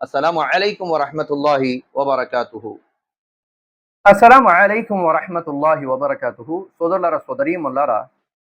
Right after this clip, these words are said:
అల్లా దయ వల్ల నేను ధార్మిక ప్రసంగాల కోసం అనేక ప్రదేశాలు ప్రయాణం చేస్తూ ఉంటాను.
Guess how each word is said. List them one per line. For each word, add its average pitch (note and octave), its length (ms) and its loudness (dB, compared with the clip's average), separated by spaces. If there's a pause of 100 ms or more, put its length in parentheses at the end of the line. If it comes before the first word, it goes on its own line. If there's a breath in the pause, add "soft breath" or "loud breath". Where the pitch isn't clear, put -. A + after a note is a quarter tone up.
(140)
అల్లా F#3+ 220 0
దయ G#3 120 -2
వల్ల E3+ 600 0
నేను D#3 240 -4
ధార్మిక E3+ 560 -2
ప్రసంగాల D#3+ 440 -2
కోసం C3+ 500 -6 (100)
అనేక D#3 380 -4
ప్రదేశాలు C#3 760 -4
ప్రయాణం C#3+ 320 -4
చేస్తూ B2 300 -10
ఉంటాను. G2+ 380 -10